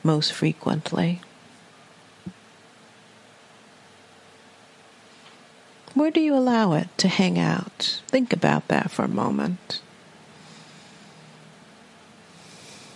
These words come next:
What are your conversations about?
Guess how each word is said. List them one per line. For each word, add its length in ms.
What 140
are 60
your 140
conversations 1120
about? 680